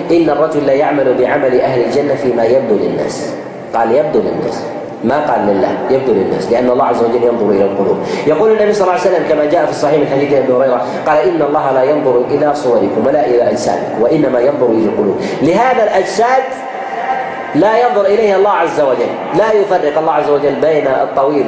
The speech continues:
و-، والقصير والأسود والأبيض على الإطلاق، وإنما ينظر إلى عمل القلب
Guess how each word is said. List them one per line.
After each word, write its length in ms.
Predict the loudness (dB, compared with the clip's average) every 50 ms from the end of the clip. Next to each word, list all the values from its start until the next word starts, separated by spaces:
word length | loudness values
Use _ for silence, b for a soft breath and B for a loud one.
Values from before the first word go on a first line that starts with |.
| -2 0
و-، 260 | 0 2 2 2 2 0
والقصير 500 | 0 0 0 -2 -2 0 0 0 0 2
والأسود 520 | 2 0 0 0 -2 -2 0 0 0 2 2
والأبيض 400 | 0 0 0 0 0 0 0 0 0 -4 B B B B B -6 -4
على 140 | -2 0 0
الإطلاق، 420 | 0 0 0 0 -2 -2 -2 -4 -6 -6 -8 -6 -8 -8 -4 -2
وإنما 340 | 0 0 2 2 0 0 2
ينظر 280 | 2 2 2 0 0 -2
إلى 180 | 0 0 0
عمل 260 | 0 0 0 0 0
القلب 320 | 0 -2 -2 -2 -4 -4